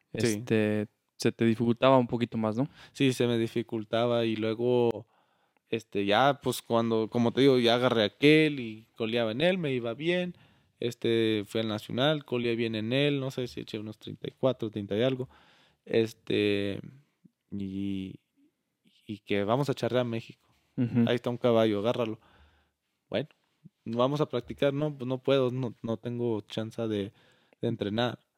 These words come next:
Speaker 1: Pues directamente a colear, ¿verdad?
Speaker 2: Y te
Speaker 1: A,
Speaker 2: vas.
Speaker 1: a, a la charreada.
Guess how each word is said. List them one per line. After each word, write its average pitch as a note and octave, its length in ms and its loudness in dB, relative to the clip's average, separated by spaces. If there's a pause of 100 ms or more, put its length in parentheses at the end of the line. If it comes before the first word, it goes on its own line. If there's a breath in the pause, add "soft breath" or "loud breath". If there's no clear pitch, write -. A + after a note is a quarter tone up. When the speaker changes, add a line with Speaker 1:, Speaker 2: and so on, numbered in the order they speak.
(1000)
Speaker 1:
Pues F#2+ 520 -6 (160)
directamente B2+ 580 -4
a C#3+ 40 -2
colear, A#2+ 420 -4 (720)
¿verdad? A#2 200 -2
Speaker 2:
Y B2 180 -2
te - 120 0
Speaker 1:
A, A2+ 80 6
Speaker 2:
vas. A#2 240 2
Speaker 1:
a, G#2 440 0
a - 260 -10
la G2+ 160 -6
charreada. B2 460 0